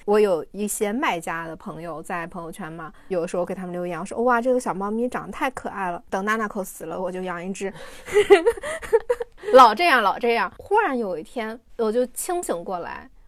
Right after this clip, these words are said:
我就心想，“哇，这个世界上漂亮的猫咪就像外面漂亮的妹子一样多，那么我为什么会坚守一个妹子，而不是每天换一个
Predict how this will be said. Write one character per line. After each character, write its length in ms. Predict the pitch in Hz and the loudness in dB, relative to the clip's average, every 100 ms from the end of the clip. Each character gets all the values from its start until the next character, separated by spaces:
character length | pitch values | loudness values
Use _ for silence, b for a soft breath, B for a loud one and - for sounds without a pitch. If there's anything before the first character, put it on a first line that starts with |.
| - | -12
我 140 | - 220 | -4 -2
就 160 | 262 | -2
心 260 | 262 269 277 | -4 -4 -4
想 340 | 262 180 170 - - | -4 -6 -8 -16 -8
，“哇， 180 | 233 208 | -2 -2
这 140 | 311 | -2
个 100 | 302 | -4
世 140 | 294 294 | -4 -4
界 120 | 294 | -4
上 160 | 262 | -4
漂 220 | 233 320 277 | -6 -4 -2
亮 140 | 233 | -2
的 160 | 208 196 - | -4 -8 -6
猫 180 | 247 | -4
咪 200 | 262 254 | -2 -2
就 120 | 254 285 | -6 -6
像 280 | 269 226 | -6 -6
外 120 | 208 254 | -4 -4
面 200 | 247 226 | -4 -4
漂 200 | 285 269 | -4 -4
亮 140 | 226 | -4
的 180 | 196 196 | -6 -6
妹 200 | 277 247 | -4 -4
子 180 | 208 180 | -4 -8
一 120 | 180 | -8
样 240 | 190 185 | -8 -8
多， 280 | 185 190 196 b b b | -8 -8 -10 b b b
那 80 | 339 | -2
么 140 | 294 | 0
我 120 | 220 | 0
为 180 | 202 294 | -2 -4
什 140 | 311 220 | -4 -4
么 160 | 208 | -6
会 340 | 240 277 226 - _ - | 0 2 2 -2 _ -8
坚 260 | - 294 | -2 -2
守 200 | 302 - | -2 -6
一 120 | 170 196 | -6 -6
个 100 | 240 | -4
妹 240 | 277 233 | -4 -4
子， 160 | 208 - | -6 -4
而 160 | 233 247 | 0 2
不 180 | 240 240 | 0 -6
是 400 | - 269 233 202 | 0 2 2 0
每 180 | 214 202 | -4 -4
天 180 | 247 320 | -6 -6
换 220 | 359 311 | -4 -2
一 80 | |
个 100 | 214 | -2